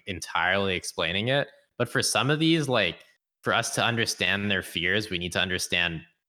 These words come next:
you know, why they fear them or how, how, what happened. So, and if, I feel like if you don't do that, then some of the tension's kinda gone,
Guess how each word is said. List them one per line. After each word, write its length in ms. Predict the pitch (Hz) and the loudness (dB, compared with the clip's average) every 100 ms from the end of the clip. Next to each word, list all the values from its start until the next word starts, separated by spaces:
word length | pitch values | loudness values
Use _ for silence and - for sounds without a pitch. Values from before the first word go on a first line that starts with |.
| _ - | _ -8
you 100 | 101 | -2
know, 140 | 82 78 | -2 -2
why 300 | 78 73 87 | -2 0 0
they 160 | 85 | 0
fear 260 | 82 82 80 | -2 -2 0
them 260 | 101 131 104 | 0 0 2
or 120 | 78 - | 0 -2
how, 240 | 85 82 - - | -2 -2 -4 -8
how, 180 | - 85 | -6 -2
what 160 | 95 | -2
happened. 540 | - 82 92 139 151 147 _ _ _ _ | 0 0 0 0 -2 -2 _ _ _ _
So, 640 | - - 95 85 82 78 58 - | -6 0 2 4 4 2 -2 -2
and 180 | 113 104 | 0 0
if, 160 | 117 | 0
I 140 | 90 113 | 0 -2
feel 300 | - - 123 | -2 0 2
like 140 | 127 | 2
if 140 | 123 | 2
you 100 | 135 | 2
don't 220 | 113 113 87 | 2 2 0
do 140 | 90 | 0
that, 180 | 87 82 | 0 0
then 200 | 90 85 | -2 -2
some 200 | - 95 | -2 0
of 60 | 110 | 0
the 80 | |
tension's 480 | 98 - 87 - 85 | -2 -2 -4 -2 -4
kinda 260 | - 80 76 | -2 -2 -2
gone, 400 | 80 71 71 | -4 -4 -6